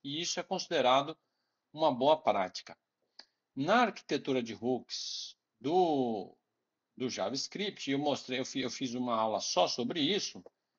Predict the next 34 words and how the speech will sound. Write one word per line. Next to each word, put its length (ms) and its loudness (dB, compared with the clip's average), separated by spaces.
é, 280 -2
a 140 0
gente 220 -6
praticamente 680 2
concentra 760 -2
todo 380 4
esse, 640 0
esse, 800 -6
esse 200 -12
pacote, 640 2
né? 280 -4
Então, 260 2
aí 80 4
eu 120 0
mostrei 400 0
o 80 -2
hook, 500 -2
e, 560 -2
e 20 -2
você, 800 -2
é, 540 -2
o 80 -6
hook, 560 -4
eu, 380 -6
eu 160 -8
tenho 140 -2
uma 120 0
aula 140 0
sobre 280 -4
isso, 280 0
então 200 0
eu 80 4
mostrei 480 2
que 360 -4